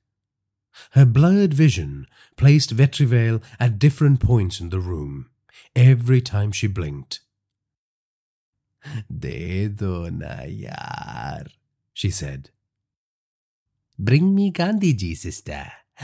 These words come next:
and I will oblige," he said, rubbing his fingers together to indicate cold,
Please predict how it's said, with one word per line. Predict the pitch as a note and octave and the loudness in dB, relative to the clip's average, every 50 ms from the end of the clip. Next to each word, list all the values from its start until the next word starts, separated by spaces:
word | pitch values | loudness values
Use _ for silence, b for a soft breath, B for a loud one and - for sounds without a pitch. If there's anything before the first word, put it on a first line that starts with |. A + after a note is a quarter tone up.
| D#3 F#3+ - | -8 -2 2
and | C3+ C#3+ D3+ | 4 6 6
I | D3+ C#3+ D#3 | 6 4 4
will | D#3 D3 E3 D#3+ | 4 2 2 2
oblige," | E3 D3 C3 D3+ E3 F3 F#3+ F3+ G#2 - - - - - - - - _ _ _ _ _ _ _ _ _ _ | 2 2 2 2 0 0 -2 -4 -4 -6 -10 -14 -14 -14 -14 -14 -16 _ _ _ _ _ _ _ _ _ _
he | - G#2+ F#2+ | -2 -2 -2
said, | - - D#2+ C#2+ C2 - _ _ _ _ _ _ _ B B B B B | -2 -4 -6 -8 -10 -14 _ _ _ _ _ _ _ B B B B B
rubbing | B2+ D3+ C#3+ F#3+ F#3+ D#3 | 4 4 6 6 6 6
his | E3 F3 - - | 4 2 0 2
fingers | - E3+ E3 D3 B2 G#2+ - | 2 4 4 6 4 2 0
together | - A2 F#2+ F#2+ F#2+ E2 - D2 D2 C#2 - b b b b b | -2 -4 -4 -4 -4 -6 -6 -10 -10 -12 -12 b b b b b
to | - A2 - B2 | -4 0 2 2
indicate | A2+ A2 G#2+ - G#2+ G#2+ G#2+ G2+ - _ _ _ _ - | 2 2 0 0 -2 -2 -2 -4 -8 _ _ _ _ -2
cold, | - - C3+ C3+ C#3 C#3+ C#3 C3+ C3 | 4 6 8 8 8 6 4 2 -2